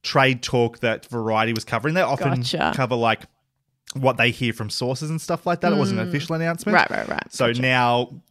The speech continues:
Speaker 1: don't expect it. It's not happening. Um,
Speaker 2: Mm-hmm.
Speaker 1: in another update to a story we talked about last month, surprising no one, that massive first look, look deal that David Chase signed with H B O has become a discussion of what to do next with Sopranos.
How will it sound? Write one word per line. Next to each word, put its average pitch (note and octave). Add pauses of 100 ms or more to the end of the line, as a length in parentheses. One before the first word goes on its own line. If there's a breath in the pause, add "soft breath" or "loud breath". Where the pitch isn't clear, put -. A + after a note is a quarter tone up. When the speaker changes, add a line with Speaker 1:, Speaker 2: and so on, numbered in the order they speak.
(120)
Speaker 1:
don't C3
expect A2+
it. A2+
It's G#2+
not G#2
happening. F#2+ (340 loud breath)
Um, C#3
Speaker 2:
Mm-hmm. - (340)
Speaker 1:
in F#3
another G3
update D#3+
to D3+
a -
story C#3
we C3
talked B2
about A#2+
last A#2+
month, D3
surprising F3
no E3
one, C#3
that C3+
massive D3
first C#3
look, C3+ (100)
look D3
deal B2+
that A#2+
David B2
Chase -
signed B2+
with A#2
H B2+
B B2
O D#3+ (340 loud breath)
has C3+
become C#3
a D#3
discussion F3
of A#2+
what D#3+
to -
do C#3+
next C3+
with A#2+
Sopranos. E3